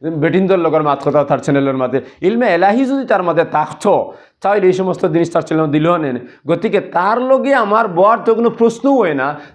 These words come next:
তার লগে বয়া মানে আমি আমার আজহুল জুহালার মধ্যে আমি শরিক করলাম, এই কারণে আমি তার, তার লগে বই নাই। যাই হোক, এ তবলিগর ব্যাপারের মা-,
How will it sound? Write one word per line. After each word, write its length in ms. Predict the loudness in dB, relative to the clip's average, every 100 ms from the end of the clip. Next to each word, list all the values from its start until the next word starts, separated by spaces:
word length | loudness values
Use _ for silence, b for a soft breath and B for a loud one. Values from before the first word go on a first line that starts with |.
| B
তার 240 | -2 0
লগে 300 | 0 2 2
বয়া 400 | 2 2 4 2
মানে 240 | 2 2 0
আমি 280 | 0 0
আমার 200 | 0 2
আজহুল 420 | 2 2 0 0 2
জুহালার 320 | 2 2 2
মধ্যে 200 | 2 0
আমি 100 | 0
শরিক 220 | -2 0
করলাম, 360 | -2 -2 -6 -12 _ _ _ _ _ _ _
এই 180 | 2 2
কারণে 260 | 4 2 0
আমি 140 | -2
তার, 360 | 0 0 -2 -6 _
তার 180 | -6 -4
লগে 180 | -2 -2
বই 200 | 0 -2
নাই। 220 | -2 -8 -12 b b
যাই 220 | 0 2
হোক, 340 | 2 0 0 B B -8
এ 60 |
তবলিগর 500 | -2 -2 0 2 2
ব্যাপারের 440 | 2 0 0 -2 -2
মা-, 180 | -2